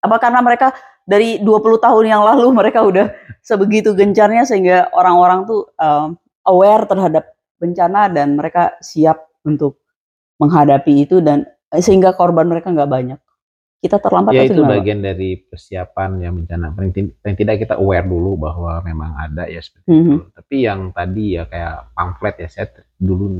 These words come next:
Speaker 2: lihat juga sih pamflet yang diterima
Speaker 1: Mhm,
Speaker 2: itu oleh
Speaker 1: mhm.
Speaker 2: pemerintah kota yang bikin pamflet supaya kita aware terhadap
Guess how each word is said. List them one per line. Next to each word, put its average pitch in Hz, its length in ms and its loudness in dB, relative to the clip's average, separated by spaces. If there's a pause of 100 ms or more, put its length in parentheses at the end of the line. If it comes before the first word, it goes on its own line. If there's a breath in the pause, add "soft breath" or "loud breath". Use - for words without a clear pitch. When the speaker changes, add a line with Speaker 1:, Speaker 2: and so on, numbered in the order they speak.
Speaker 2:
lihat 95 240 -2
juga 87 320 -6
sih - 160 -20
pamflet 80 480 -14
yang 90 160 -8
diterima 185 320 2
Speaker 1:
Mhm, - 20 -16
Speaker 2:
itu - 80 -12
oleh 190 160 0
Speaker 1:
mhm. 170 80 -2
Speaker 2:
pemerintah 95 460 -6
kota - 400 -2
yang 90 160 -8
bikin 90 400 -10 (400)
pamflet 92 560 -6
supaya 82 320 -10
kita - 240 -12
aware 95 320 -8
terhadap - 480 -8